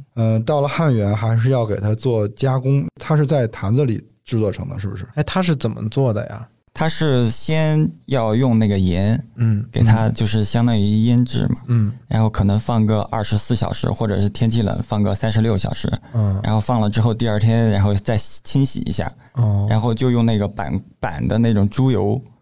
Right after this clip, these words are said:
Speaker 3: 炼出那个油来，
Speaker 2: 嗯。
Speaker 3: 然后再放进去炸，要炸到全部都是焦黄。
Speaker 2: 用猪油炸那个五花肉？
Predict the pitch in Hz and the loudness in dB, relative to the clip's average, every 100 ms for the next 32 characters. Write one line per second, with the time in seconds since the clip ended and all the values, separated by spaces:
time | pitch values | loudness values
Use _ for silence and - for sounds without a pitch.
0 | - 131 143 110 95 101 107 104 98 90 | -20 -6 -2 0 0 0 0 0 0 -2
1 | 78 - - 82 90 78 107 - - 117 | -4 -8 -6 -2 0 0 -2 -4 -6 -2
2 | 110 95 - _ _ - 101 104 101 113 | 0 0 -6 _ _ -6 -4 -2 -2 -4
3 | 101 - 123 104 95 92 - - - 92 | -4 -4 0 2 2 0 -4 -6 -6 -8
4 | - _ _ _ 107 104 - 98 113 104 | -10 _ _ _ -6 -4 -4 -4 -2 -4
5 | 98 - 113 107 110 107 101 110 98 - | -4 -2 0 2 0 0 0 -2 -2 -4
6 | - _ - 120 104 - - - _ _ | -10 _ -4 -2 -2 -2 -6 -10 _ _
7 | 165 151 120 151 151 131 107 113 113 98 | -2 0 0 0 2 2 0 -2 -2 -2
8 | 110 123 113 104 107 110 98 101 113 110 | 2 2 2 -2 -4 -4 0 2 2 0